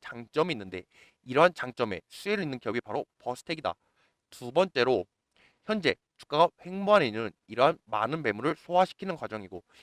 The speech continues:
이러한 소화가 있어야지 앞으로의 주가는 더욱더 가파르게 우상할 수 있다는 것을 보여주고 있다. 세 번째로, 이평선에서 긍정적인 신호가 골든 크로스와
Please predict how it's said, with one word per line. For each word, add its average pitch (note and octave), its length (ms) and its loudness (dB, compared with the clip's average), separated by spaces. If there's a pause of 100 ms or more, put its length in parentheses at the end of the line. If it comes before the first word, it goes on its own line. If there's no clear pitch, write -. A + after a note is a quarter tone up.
(140)
이러한 D#3 260 4
소화가 G3+ 340 4
있어야지 A2+ 320 -2
앞으로의 C3+ 380 -2
주가는 B2 180 -4
더욱더 C3 360 -6 (100)
가파르게 B2 580 -6 (340)
우상할 D3+ 400 -4
수 - 80 -10
있다는 A2+ 200 -4
것을 D3 180 -6
보여주고 B2+ 400 0
있다. F#2 240 -4 (500)
세 G#3+ 160 0
번째로, C#3 400 0 (140)
이평선에서 D#3+ 640 -2
긍정적인 D3+ 500 -4
신호가 A#2+ 340 2 (360)
골든 B2+ 420 -4
크로스와 D3+ 460 2